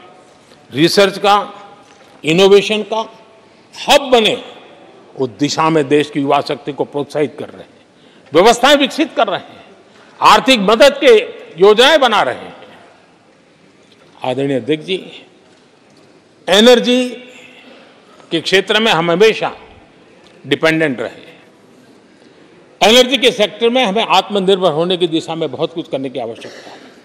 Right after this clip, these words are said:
और हमारी कोशिश है green energy की तरफ। Hydrogen को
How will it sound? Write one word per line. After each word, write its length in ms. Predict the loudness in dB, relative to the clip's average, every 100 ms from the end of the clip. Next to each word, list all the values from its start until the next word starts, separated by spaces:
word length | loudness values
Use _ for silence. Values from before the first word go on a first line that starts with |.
| _ _ _ _ _ _ _ _ _
और 120 | -20
हमारी 300 | -8 -2 -2
कोशिश 500 | -2 0 0 0 -2
है 240 | -2 -2 -8 -20 -20 -20 _ _ -20 -20 -20 -20 -20 -14
green 280 | -2 0 2
energy 380 | 2 0 -2 -6
की 120 | -10
तरफ। 260 | -12 -16 -16 -20 -20 -20 -20 _ _ _ _ _ -20 -20 _ -20 -20 -20 -20 _
Hydrogen 540 | 0 4 4 4 2
को 420 | 0 0 0 -4